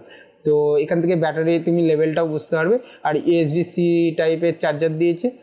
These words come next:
তো ফাইভ ভোল্ট টু অ্যাম্পিয়ার, তো এটার মাধ্যমে তোমরা এটাকে চার্জ দিতে পারবে। তো লাইটটা খুবই একটা ভালো লাইট, আহ, চাইলে এটাকে পারচেজ করতে পারো, মাল্টিপারপাস এটা ইউজ করতে পারবে। আর সবচেয়ে বড় জিনিস এটা হচ্ছে গডক্সের, তো গডক্সের মানে একটা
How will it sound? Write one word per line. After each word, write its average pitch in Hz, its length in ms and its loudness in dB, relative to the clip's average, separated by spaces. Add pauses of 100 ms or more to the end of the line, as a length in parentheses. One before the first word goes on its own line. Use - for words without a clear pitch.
(300)
তো 151 520 2
ফাইভ 156 200 -2
ভোল্ট 160 280 -2
টু 165 100 2
অ্যাম্পিয়ার, 165 440 0 (300)
তো 202 60 2
এটার 175 260 2
মাধ্যমে 165 320 0
তোমরা 165 300 0
এটাকে 156 280 0
চার্জ 151 280 -2
দিতে 147 160 -4
পারবে। 165 180 2 (320)
তো 214 220 4
লাইটটা 196 560 0
খুবই 208 260 0
একটা 214 240 -4
ভালো 170 240 0
লাইট, 175 320 0 (320)
আহ, 131 580 -6
চাইলে 143 320 -2
এটাকে 156 200 -2
পারচেজ 151 420 -4
করতে - 240 -4
পারো, 165 180 -2
মাল্টিপারপাস 151 760 -4
এটা 143 140 -4
ইউজ 139 280 -2
করতে 151 220 -6
পারবে। 147 220 0
আর 147 100 -2
সবচেয়ে - 520 -4
বড় 147 160 0
জিনিস 170 280 -2
এটা 147 160 -4
হচ্ছে 147 240 -4
গডক্সের, 143 560 -2 (500)
তো 139 260 0
গডক্সের 175 1000 0
মানে 165 320 0
একটা 170 420 -2